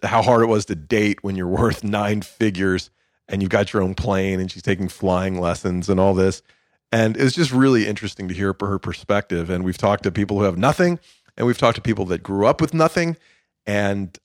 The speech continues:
eventually achieved success. So we, we're really looking at it from a lot of different perspectives. And, and I, I'm gonna continue to, to explore what that means as we go forward in twenty twenty-three. This all started, as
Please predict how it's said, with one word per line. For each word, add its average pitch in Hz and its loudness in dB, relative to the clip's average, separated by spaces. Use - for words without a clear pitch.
eventually 113 0
achieved 107 -4
success. - -2
So 156 0
we, 156 4
we're 151 0
really 208 2
looking 131 0
at 110 2
it 104 4
from 107 -6
a 98 2
lot 92 2
of 87 -2
different 90 -6
perspectives. 87 -4
And, 87 -4
and 98 -4
I, 98 -2
I'm 107 -6
gonna 110 0
continue 123 -4
to, 95 -2
to 104 2
explore 98 0
what 107 2
that 101 0
means 87 -4
as 87 -6
we 87 -4
go 85 0
forward 80 -6
in 78 -8
twenty 78 -8
twenty-three. - -12
This 156 2
all 151 4
started, 101 2
as 92 -2